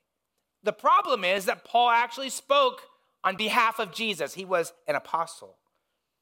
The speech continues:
In fact, Jesus said, said that you're gonna go out, make disciples of all nations, baptizing them,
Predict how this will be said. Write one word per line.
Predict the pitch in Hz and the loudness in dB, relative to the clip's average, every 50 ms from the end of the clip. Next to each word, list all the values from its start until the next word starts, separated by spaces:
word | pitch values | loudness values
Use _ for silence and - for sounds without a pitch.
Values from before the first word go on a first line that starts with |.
| _ _ _ _ _ _ _ _ _ _ _ _ | _ _ _ _ _ _ _ _ _ _ _ _
In | _ | _
fact, | - 143 139 139 - _ _ _ _ _ _ _ | -2 -2 -2 -4 -8 _ _ _ _ _ _ _
Jesus | 147 151 151 139 135 - | -14 -14 -12 -12 -12 -8
said, | - 175 151 - _ _ _ _ _ _ _ _ | -8 -8 -8 -8 _ _ _ _ _ _ _ _
said | 160 139 113 104 - _ _ _ _ _ _ _ _ _ _ | -2 -2 -2 -4 -10 _ _ _ _ _ _ _ _ _ _
that | - 120 107 | -14 -12 -10
you're | 127 147 | -8 -10
gonna | 151 151 156 | -8 -8 -8
go | 143 147 160 185 190 | -2 0 0 2 2
out, | 175 147 143 147 156 151 - - - - - _ _ _ _ _ _ _ _ _ _ _ | 2 2 2 0 -2 -4 -8 -18 -18 -18 -20 _ _ _ _ _ _ _ _ _ _ _
make | 117 151 190 190 | -2 -2 -2 -2
disciples | - 233 - - 208 185 185 180 - 185 190 170 | -6 -10 -6 -2 0 0 0 -2 -6 -10 -10 -10
of | 165 139 | -8 -2
all | 135 139 160 185 | 0 0 0 0
nations, | 190 170 160 151 - - 160 147 147 151 151 - - - - - _ _ _ _ _ _ _ _ _ _ _ | -2 -6 -10 -10 -12 -12 -12 -14 -16 -18 _ -20 -20 -20 -20 -20 _ _ _ _ _ _ _ _ _ _ _
baptizing | - 156 175 196 - - - 208 214 214 196 226 208 170 | 0 0 0 0 -4 -4 -2 -2 -2 -2 -2 -8 -8 -4
them, | 151 143 139 139 143 151 151 | -4 -4 -4 -4 -8 -10 -18